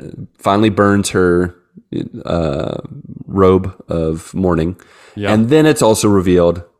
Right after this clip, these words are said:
Speaker 1: as Mark said, that, uh, T'Challa, T'Challa and Nakia had a son six years prior. And, uh, Toussaint,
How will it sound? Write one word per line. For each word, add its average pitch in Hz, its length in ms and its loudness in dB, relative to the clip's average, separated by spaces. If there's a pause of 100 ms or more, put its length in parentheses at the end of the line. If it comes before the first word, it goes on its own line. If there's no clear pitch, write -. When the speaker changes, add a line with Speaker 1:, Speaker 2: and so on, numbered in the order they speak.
Speaker 1:
as 87 320 -2
Mark 87 200 -2
said, 82 380 -2 (340)
that, 80 600 -4 (260)
uh, 78 540 -2
T'Challa, 85 720 -2 (220)
T'Challa 87 440 0
and 82 240 -2
Nakia 80 420 0
had 78 160 -4
a 76 60 -4
son 57 360 -6 (460)
six - 280 -6
years 80 180 -2
prior. 60 480 -6 (640)
And, 76 380 -4
uh, 73 560 -4
Toussaint, - 640 -4